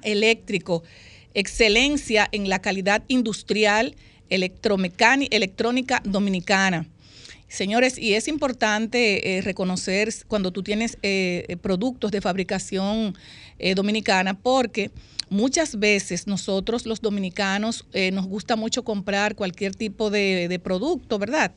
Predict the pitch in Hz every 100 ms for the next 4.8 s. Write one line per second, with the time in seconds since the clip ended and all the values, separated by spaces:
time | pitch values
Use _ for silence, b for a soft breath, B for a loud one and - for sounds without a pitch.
0 | B B B B - 196 202 196 240 254
1 | 262 269 233 226 247 208 214 185 190 208
2 | - - 190 185 214 202 202 185 202 190
3 | 180 202 294 202 170 170 B B B B
4 | - 202 190 214 233 294 269